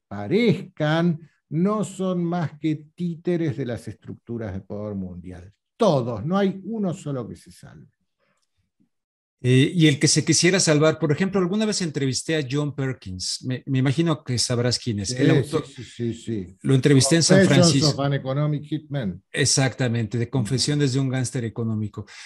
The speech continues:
Speaker 2: Y él, eh, me repitió lo que dice en el libro, o sea, él fue el gángster económico en contra de Omar Torrijos en Panamá, en
Speaker 1: Sí.
Speaker 2: contra de Jaime Roldós en, en el Ecuador.
Speaker 1: En Ecuador.
Speaker 2: Dice,
Speaker 1: Mm.
Speaker 2: "Fallamos y entraron los chacales y los asesinamos". Así,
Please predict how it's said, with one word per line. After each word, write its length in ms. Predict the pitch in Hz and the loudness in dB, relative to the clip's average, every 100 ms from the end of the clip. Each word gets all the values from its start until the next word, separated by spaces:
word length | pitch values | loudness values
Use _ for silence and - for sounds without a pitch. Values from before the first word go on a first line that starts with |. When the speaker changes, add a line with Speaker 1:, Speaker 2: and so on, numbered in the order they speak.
| - - - | -20 -20 -20
Speaker 2:
Y 280 | - 151 151 | -2 4 6
él, 340 | 180 220 208 - 139 - _ _ - | 6 4 0 -8 -18 -18 _ _ -16
eh, 360 | - 156 165 160 | -4 -2 0 0
me 460 | 143 - - 147 151 | -2 -8 -6 2 4
repitió 540 | 147 - 143 151 214 | 4 4 2 4 4
lo 140 | 240 139 | 2 0
que 80 | 139 | 0
dice 260 | 156 156 | 2 0
en 120 | 147 143 | 0 0
el 80 | |
libro, 300 | 147 254 180 | -2 -4 -4
o 40 | 117 | -6
sea, 360 | - 131 117 - | -4 -6 -6 -2
él 220 | 160 170 | 2 2
fue 300 | 151 160 190 | 2 0 2
el 120 | 185 | 2
gángster 380 | 143 151 - 170 | 0 -2 -4 -6
económico 600 | 160 165 151 143 147 160 113 117 | -4 -6 -4 -6 -6 -8 -6 -4
en 180 | 135 110 | -4 0
contra 340 | 147 147 151 | 0 2 2
de 100 | 135 | 2
Omar 280 | 127 131 135 | 2 0 0
Torrijos 720 | - 120 139 165 - 131 - | -2 -2 -2 -4 -6 -8 -6
en 100 | 117 | -6
Panamá, 360 | 117 117 123 - | -6 -6 -6 -4
en 120 | 139 | -2
Speaker 1:
Sí. 40 | 165 | 2
Speaker 2:
contra 320 | 147 143 143 | 2 4 2
de 80 | 123 | 2
Jaime 340 | 147 143 143 | 2 2 2
Roldós 640 | 120 117 113 135 170 175 139 | 0 -2 -2 -2 -4 -4 -6
en, 240 | 117 110 - | -6 -8 -6
en 180 | 117 | -2
el 100 | 120 | -2
Ecuador. 440 | 117 - 117 135 110 | -2 -2 -4 -4 -4
Speaker 1:
En 100 | 101 | -6
Ecuador. 560 | 90 107 107 117 104 92 | -4 -4 -4 -4 -8 -4
Speaker 2:
Dice, 320 | 147 131 143 | -2 0 0
Speaker 1:
Mm. 20 | - | 2
Speaker 2:
"Fallamos 580 | 135 139 175 233 202 | 4 6 6 4 2
y 40 | 151 | 2
entraron 420 | 123 156 190 196 | 2 2 2 2
los 140 | 156 | 0
chacales 680 | - 131 - 147 143 - - | 0 -4 0 0 0 -2 -6
y 140 | 143 123 | -6 0
los 500 | 147 180 - - _ | 2 2 -4 -12 _
asesinamos". 1080 | 131 - 147 143 - 143 135 131 120 104 - | -8 -6 -4 -4 -4 -4 -4 -6 -8 -10 -12
Así, 400 | 113 - 139 135 | -6 0 2 0